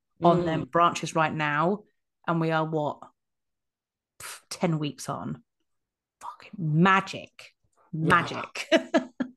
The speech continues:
Speaker 2: You are
Speaker 1: Magic.
Speaker 2: fired up about this.
Speaker 1: Love it. I love teams. Treat them well. And it will just, it just is easier. Even the tricky conversations in teams is easier if you treat people well.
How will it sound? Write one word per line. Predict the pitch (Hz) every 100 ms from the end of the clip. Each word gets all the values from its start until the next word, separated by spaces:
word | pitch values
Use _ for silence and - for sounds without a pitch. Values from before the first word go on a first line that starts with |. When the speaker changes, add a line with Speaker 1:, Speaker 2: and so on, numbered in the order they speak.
| _ - - -
Speaker 2:
You | 180
are | 147
Speaker 1:
Magic. | -
Speaker 2:
fired | - 175 180 180
up | 190 196
about | 190 190 190
this. | 185 - - _ -
Speaker 1:
Love | 175 160
it. | 226 - - -
I | 175
love | 202 240 240 - _ _ -
teams. | 165 170 147 - - - -
Treat | 240 -
them | 226
well. | 180 170 170 165 _ _ _ _ _ _ _ _ - - -
And | 170 156 156 156 -
it | 165 175
will | 160
just, | 165 -
it | 185
just | 214 -
is | 180 160 -
easier. | 156 143 139 -
Even | 190 180
the | 180
tricky | - 185 165
conversations | 165 147 160 147 147 - 143
in | 139 139
teams | - 143 - -
is | 156 -
easier | 165 160 160
if | 147
you | 165
treat | - 156
people | 151 - 170
well. | 156 156